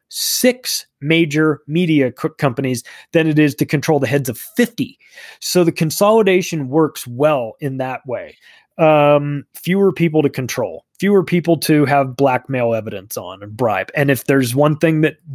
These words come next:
normie, normie people that aren't into this stuff have learned over the last two years is that blackmail evidence, like the sorts of, uh, rings that Jeffrey Epstein was involved in, happen.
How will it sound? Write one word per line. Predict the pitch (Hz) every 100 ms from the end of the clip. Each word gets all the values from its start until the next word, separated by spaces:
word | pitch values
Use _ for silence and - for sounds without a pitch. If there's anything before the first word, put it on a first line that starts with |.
| 120 _ _ -
normie, | 139 160 202 202 202 202 165
normie | 160 170 202 208
people | 208 196 202
that | 175 165
aren't | 185 196
into | 190 190
this | 180
stuff | - 196 180
have | 160
learned | 143 156 175 180
over | 170 160
the |
last | 160 160 156 -
two | 165
years | 156 160 160 -
is | 143 131
that | 143 135 - - - - _ _ _ _ _
blackmail | - 160 180 - 175 170 165 170
evidence, | 165 165 156 156 -
like | 147 120
the | -
sorts | 139 - 165 143
of, | 160 135 123
uh, | 143 135 131 127
rings | 123 131 151 147 127
that | 143
Jeffrey | 147 143 139
Epstein | 139 147 - 147 143
was | 139 131
involved | 135 139 135 135
in, | 139 131 _ _ _ _ _ _ -
happen. | 165 131 165 175 185